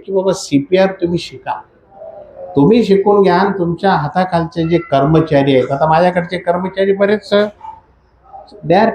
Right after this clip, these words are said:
trained, yeah, because we are giving even डीसी shocks. आता आमच्याकडे आयसीयू सेटअप असल्यामुळे ह्या गोष्टी शक्य आहेत, पण एक नॉन मेडिको माणूस सुद्धा सीपीआर नाही. अनेकांना तुम्ही व्हिडिओ बघत असता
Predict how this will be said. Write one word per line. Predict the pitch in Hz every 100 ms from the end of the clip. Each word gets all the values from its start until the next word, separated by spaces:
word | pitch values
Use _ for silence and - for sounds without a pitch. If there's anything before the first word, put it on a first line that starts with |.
| -
trained, | 185 214 175 117 - - - - - - - - - _ - _ _ _
yeah, | 170 196 185
because | 196 220 202
we | 220
are | 226 196
giving | 214 220 220
even | 214 214 190
डीसी | 208 - 233 -
shocks. | 143 110 - - - _ _ _ _ - _ - - _
आता | - 147 135 131 - - -
आमच्याकडे | 127 120 160 170
आयसीयू | 139 139 175 -
सेटअप | 165 170 160
असल्यामुळे | - 170 170
ह्या | 175 160
गोष्टी | 143 - 170
शक्य | 160 - 165
आहेत, | 135 - - _ _ _ - 170
पण | 170 -
एक | 185 233 - - - _ _ _ _ _ - - -
नॉन | 127 143 - 247 220
मेडिको | 196 196 202 208 202
माणूस | 175 185 202 -
सुद्धा | 185 185 202
सीपीआर | - 180 175 175 175
नाही. | 180 185
अनेकांना | 156 143 170 170 165 160
तुम्ही | 165 165
व्हिडिओ | 156 165 165
बघत | 160 156 151
असता | - 143